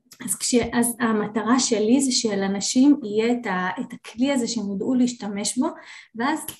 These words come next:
זהו, השתמשת, נתת את המקום לכאב, שחררת אותו, שחררת את הפחד, עכשיו יהיה, את תחזרי, את תחזרי עם האנרגיות שלך, את תחזרי עם החיות שלך, את תחזרי לעשות דברים,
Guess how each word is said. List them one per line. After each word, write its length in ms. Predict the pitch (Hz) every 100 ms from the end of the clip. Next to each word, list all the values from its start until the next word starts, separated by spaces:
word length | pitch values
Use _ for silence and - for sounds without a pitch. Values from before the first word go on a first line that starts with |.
| _ _ _
זהו, 300 | 262 381 285
השתמשת, 680 | 247 - 262 277 294 262 247
נתת 340 | 233 320 320
את 100 | 311
המקום 440 | 269 247 254 240
לכאב, 600 | 226 226 - 208 214 202 214
שחררת 840 | - 247 - 262 262 302 294 269
אותו, 360 | 240 226 208 202 - -
שחררת 760 | - 240 - 247 254 302 294
את 100 | 269
הפחד, 440 | 233 - 262 - 233
עכשיו 240 | 214 - 262
יהיה, 200 | 247 254 - 233
את 60 | -
תחזרי, 540 | - 240 214 220 285 453
את 80 | 381
תחזרי 360 | 240 - 233 294
עם 100 | 349
האנרגיות 480 | 269 254 240 240 240
שלך, 240 | 226 -
את 100 | 220
תחזרי 400 | 220 - 226 285
עם 100 | 339
החיות 300 | - 247 240
שלך, 200 | 233 220 - - - -
את 80 | 233
תחזרי 360 | 247 226 233 311
לעשות 520 | 339 269 - 226 294
דברים, 440 | 277 320 220 202